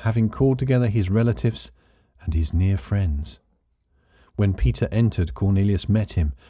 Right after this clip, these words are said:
fell down at his feet and worshipped him. But Peter raised him up, saying, "Stand up. I myself am also a man."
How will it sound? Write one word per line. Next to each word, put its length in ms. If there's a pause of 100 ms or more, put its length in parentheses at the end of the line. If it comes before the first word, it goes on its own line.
(120)
fell 340
down 300
at 100
his 160
feet 400
and 240
worshipped 460
him. 200
But 220
Peter 380
raised 320
him 160
up, 260
saying, 340
"Stand 440
up. 280 (640)
I 200
myself 600 (120)
am 160
also 480
a 60
man." 600